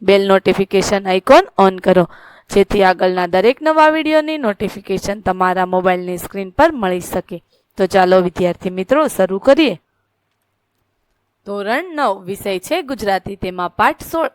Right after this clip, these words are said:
આ પાઠનું નામ છે કુદરતી. સ્વાધ્યાય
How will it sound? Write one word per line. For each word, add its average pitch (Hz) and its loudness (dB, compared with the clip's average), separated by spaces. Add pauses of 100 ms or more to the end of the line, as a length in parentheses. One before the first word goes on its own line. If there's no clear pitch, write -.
આ 190 -4
પાઠનું 185 -8
નામ 185 -12
છે 302 -4
કુદરતી. 180 -10 (460)
સ્વાધ્યાય 277 -2